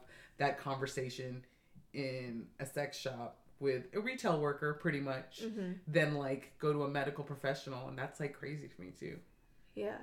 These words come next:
Speaker 2: It's such a, like, just a taboo thing, right? And then,
Speaker 1: Yeah.
Speaker 2: of course, like, teenagers are, like, super horny, super, like,
Speaker 1: Yeah.
Speaker 2: they wanna explore their
Speaker 1: Yeah.
Speaker 2: bodies, but, like,
Speaker 1: They've been watching
Speaker 2: you can't
Speaker 1: Cinemax After Dark since
Speaker 2: Right.
Speaker 1: they were, like, ten.
Speaker 2: <laughs> Yeah.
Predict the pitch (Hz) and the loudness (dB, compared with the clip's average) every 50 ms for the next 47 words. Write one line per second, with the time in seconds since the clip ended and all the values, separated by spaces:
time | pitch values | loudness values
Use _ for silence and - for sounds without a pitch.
0 | 254 285 - - 247 240 - - 285 285 285 320 294 254 226 226 214 202 - - | -10 -2 4 4 4 4 4 0 0 0 2 4 4 4 4 4 2 0 -4 -10
1 | - - - - - - - - 233 220 220 233 214 208 208 - - 208 180 180 | -16 -18 -18 -16 -14 -14 -8 -4 -4 0 2 2 2 2 0 -4 -4 0 2 2
2 | 190 185 185 185 202 196 202 - - - 170 170 165 170 180 190 196 202 214 196 | 2 4 4 2 2 2 -2 -4 -2 0 0 2 2 0 -2 -4 -4 -4 -2 0
3 | 196 196 202 - 240 262 285 285 254 220 196 180 180 180 - - 269 262 - - | 0 0 0 4 6 8 10 10 10 10 8 6 4 2 2 2 2 2 2 4
4 | 302 269 269 - 262 233 220 226 - - 202 190 190 190 180 185 190 190 185 185 | 6 6 6 6 4 0 0 0 -4 -4 -4 -2 -2 -2 0 0 -2 -2 0 0
5 | 180 175 170 170 - - - 190 180 180 185 190 185 190 180 185 190 185 170 165 | 0 0 -2 -4 -6 -6 -4 -4 -4 -4 -4 -6 -4 -4 -4 -2 -2 -2 -2 -2
6 | 170 170 180 175 - 180 180 180 185 180 180 180 175 165 160 165 - - - - | 0 -2 -2 -2 -2 -2 -2 0 2 4 4 6 4 4 2 -2 -4 -10 -16 -16
7 | - - - 262 277 285 247 - 208 208 196 190 185 180 180 175 - - - - | -14 -6 -4 -2 0 0 0 2 2 4 4 4 4 4 2 2 0 -2 -4 -6
8 | - - - 185 185 180 175 180 175 185 170 165 - 165 170 175 175 180 180 180 | -8 -4 0 4 4 6 6 4 4 2 0 0 0 0 2 4 4 4 2 2
9 | - - - 202 196 180 165 - 190 185 175 - - 156 170 165 214 214 214 202 | -2 -6 -2 0 2 2 2 2 2 0 0 2 2 2 6 6 6 6 6 4
10 | 190 196 - 196 180 220 226 - - 262 226 180 175 180 170 165 156 156 156 - | 2 2 0 0 2 0 0 0 0 4 8 10 12 12 12 10 10 6 6 6
11 | - 175 151 151 - - 156 151 147 160 143 135 139 175 175 - - - - - | 6 6 6 6 6 4 2 6 6 8 10 10 10 8 6 2 -4 -4 -2 0
12 | - 214 240 262 240 220 214 - 226 220 233 233 240 240 247 254 262 277 277 277 | 4 10 10 12 12 12 12 12 12 12 12 12 12 12 12 12 12 10 10 8
13 | - 370 440 440 359 226 170 156 165 - 330 370 359 392 | 8 8 10 12 12 12 10 8 6 8 10 12 12 12